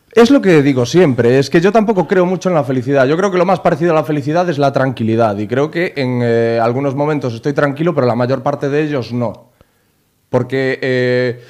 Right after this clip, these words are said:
yo tengo una cosa que se llama trastorno de ansiedad generalizada, que esto suena muy poético, y viene siendo así, he resumido, que la mayor parte del tiempo estoy preocupado.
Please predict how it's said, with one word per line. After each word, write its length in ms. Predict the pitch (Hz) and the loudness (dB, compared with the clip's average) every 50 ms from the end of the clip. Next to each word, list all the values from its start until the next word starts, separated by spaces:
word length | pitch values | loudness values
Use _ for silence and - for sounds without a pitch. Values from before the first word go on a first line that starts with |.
| - - - - | -20 -20 -10 -6
yo 140 | 170 175 170 | -4 0 0
tengo 160 | 226 240 240 | 2 2 2
una 140 | 240 220 - | 2 2 2
cosa 220 | 254 233 233 220 | 0 -2 -4 -4
que 80 | 196 175 | -6 -6
se 120 | 175 185 | -6 -6
llama 280 | 196 202 202 214 208 - | -4 -4 -4 -6 -6 -6
trastorno 420 | 170 160 156 - 180 170 185 175 | -6 -8 -8 -8 -10 -8 -6 -4
de 60 | 165 | -4
ansiedad 260 | 156 127 170 165 165 | -4 -4 -4 -6 -6
generalizada, 840 | - 175 170 147 135 123 123 120 120 131 123 110 104 101 98 95 - - | -4 -6 -6 -4 -2 -2 -2 -2 -4 -4 -4 -4 -4 -6 -8 -10 -12 -12
que 60 | - | -12
esto 160 | 113 - - | -12 -12 -12
suena 200 | 117 143 143 147 | -10 -6 -4 -4
muy 140 | 151 151 135 | -4 -4 -4
poético, 540 | 120 120 120 123 120 120 113 - 120 131 - - | -4 -4 -6 -6 -6 -8 -10 -10 -8 -8 -8 -8
y 80 | 190 | -6
viene 260 | 190 202 214 220 208 - | -4 -2 -2 -2 -2 -2
siendo 400 | - - 220 202 196 190 185 180 | -4 -4 -4 -4 -4 -2 -2 -4
así, 220 | 160 - 202 196 | -4 -4 -2 -2
he 100 | 190 175 | 0 0
resumido, 560 | 160 165 156 - 185 202 202 202 196 185 185 | -2 -4 -4 -6 -6 -4 -4 -4 -4 -6 -6
que 100 | - 156 | -6 -4
la 80 | 151 147 | -4 -2
mayor 260 | 143 147 147 185 180 | -2 -2 -2 -4 -4
parte 200 | - - 175 165 180 | -4 -4 -4 -2 -4
del 80 | 170 | -4
tiempo 200 | 165 180 180 170 | -2 -4 -6 -6
estoy 160 | 170 - 175 160 | -6 -6 -6 -6
preocupado. 720 | - 156 143 131 123 120 123 110 98 92 85 - - | -4 -4 -6 -6 -6 -4 -4 -4 -4 -4 -10 -14 -20